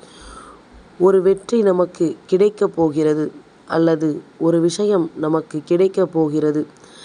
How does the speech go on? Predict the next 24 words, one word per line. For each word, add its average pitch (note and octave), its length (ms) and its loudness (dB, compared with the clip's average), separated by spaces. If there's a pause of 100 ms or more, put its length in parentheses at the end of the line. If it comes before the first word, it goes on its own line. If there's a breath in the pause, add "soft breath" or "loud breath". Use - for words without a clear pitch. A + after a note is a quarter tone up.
(360 loud breath)
இந்த F#3+ 320 2
விஷயம் A3 500 0 (160)
நம் E3+ 200 -2
வாழ்க்கையாக E3 760 0
போகிறது D3+ 640 -2 (320)
என்று E3+ 580 0 (260)
ஒரு D#3 280 0
எண்ணம் E3+ 340 2
வரும் D3 260 -2
பொழுது, D#3 360 0 (720 loud breath)
அந்த F3+ 340 0
நேரம் F3+ 460 0 (360)
இந்த E3+ 280 2
வாழ்க்கையில் F3 720 -2 (200)
எல்லாமுமே F3 800 0 (180)
உனக்கு D#3+ 380 -4
சரியாக D#3 640 -2
நடக்க D3+ 420 -4
வேண்டும். C#3+ 340 -4 (1500 loud breath)
ஒன்பது F3 480 2
ஒன்பது E3+ 480 2
ஒன்பது E3+ 460 2
என்ற D3 280 0
எண்ணை D3 460 -2